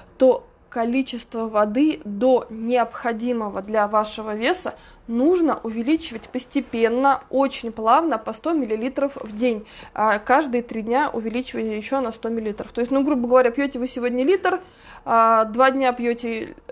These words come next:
три дня пьете литр сто, следующие три дня литр двести, и вот так плавно по сто, э, миллилитров вы двигаетесь каждые три дня. А, вот. Это на самом деле очень важно для того, чтобы себя хорошо чувствовать и не было каких-то дополнительных проблем с, э,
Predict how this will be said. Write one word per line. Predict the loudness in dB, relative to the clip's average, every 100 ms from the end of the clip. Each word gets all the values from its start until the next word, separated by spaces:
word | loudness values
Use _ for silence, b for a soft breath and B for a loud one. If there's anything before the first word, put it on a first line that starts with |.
| -4
три | -2 0
дня | 0
пьете | 0 -2 -2 -4
литр | -4 -6 -6
сто, | 0 0 0 -4 -20 -4
следующие | -2 -2 -4 -6 -6
три | -4
дня | -2 -2 -2
литр | -4 -6 -2
двести, | 0 0 0 -2 -2 B B B
и | -4 0 0 0
вот | -2 -4 0
так | -2 0
плавно | 2 2 0
по | 2 2
сто, | 2 2 2 4 2 0 -2 -2
э, |
миллилитров | -2 0 -2 -2 -2 -2
вы | -6
двигаетесь | -4 -2 -2 -4 -8 -10
каждые | -4 -2 -2 -4
три | -4 -4 -4
дня. | -2 0 -2 -6 B B B B
А, | 0 2 4 2
вот. | 2 2 2 B B -2
Это | 0 2
на | 0
самом | 0 2 2 2
деле | 2 2
очень | 2 0 0 -4 0
важно | 2 2 0
для | 0 -2
того, | -2 -2 -2
чтобы | -2 -6 -8
себя | -8 -2 -2
хорошо | -2 -4 -4 -6
чувствовать | -6 -2 -2 -2 -6 -6 -2
и | 0
не | 2 0
было | 0 -2
каких-то | -4 -6 -4
дополнительных | -4 -4 -4 -6 -10 -6
проблем | -4 -2 -4
с, | -6 -6
э, | -2 0 -2